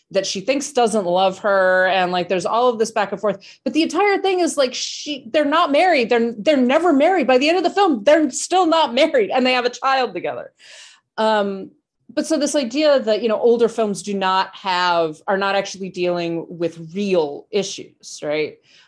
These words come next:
Or, uh, are not treating romantic relationships as real in some sense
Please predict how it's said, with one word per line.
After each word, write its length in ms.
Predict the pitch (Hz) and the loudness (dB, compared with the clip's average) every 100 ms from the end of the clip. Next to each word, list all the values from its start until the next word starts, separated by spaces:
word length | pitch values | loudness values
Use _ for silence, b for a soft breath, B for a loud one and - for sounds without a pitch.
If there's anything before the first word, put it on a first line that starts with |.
| b | b
Or, 540 | - 196 180 170 165 - | -2 2 4 4 2 0
uh, 160 | 180 - | -2 0
are 140 | 190 | 0
not 180 | 190 190 | 0 -2
treating 560 | - 208 185 175 170 160 | -2 -4 -2 -4 -4 -2
romantic 600 | 175 170 170 170 175 170 | -2 0 -4 -4 -6 -4
relationships 720 | 165 170 170 180 - 165 - | -2 -2 -2 -8 -8 -8 -6
as 240 | 160 147 151 | -6 -6 -10
real 460 | 156 226 240 175 | -8 -2 0 0
in 100 | 156 | -4
some 240 | 156 151 147 | -4 -6 -6
sense 460 | 160 147 143 - | -8 -8 -12 -20